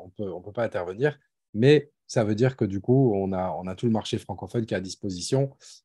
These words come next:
Et, euh, pour ceux qui veulent réseauter, vu le putain de plan de rem que c'est,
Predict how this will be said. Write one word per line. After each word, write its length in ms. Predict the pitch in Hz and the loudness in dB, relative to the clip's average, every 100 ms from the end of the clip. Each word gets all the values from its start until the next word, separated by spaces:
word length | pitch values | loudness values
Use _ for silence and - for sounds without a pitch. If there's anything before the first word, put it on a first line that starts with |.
| - | -6
Et, 140 | 92 | -2
euh, 300 | 90 87 85 | 0 0 -2
pour 180 | - - | -6 -8
ceux 140 | - | -6
qui 160 | 107 - | -6 -6
veulent 160 | 98 95 | -8 -6
réseauter, 580 | 95 95 92 123 123 _ _ _ 98 | -6 -6 0 0 0 _ _ _ -8
vu 460 | 101 143 175 123 - | 0 4 4 2 -2
le 240 | 104 95 - | 0 0 -2
putain 360 | - 170 - 139 | -2 0 4 4
de 40 | |
plan 240 | 131 120 110 | 4 2 2
de 80 | 101 | 4
rem 220 | 110 101 | 2 2
que 100 | 98 | -2
c'est, 340 | - 123 131 | 0 0 0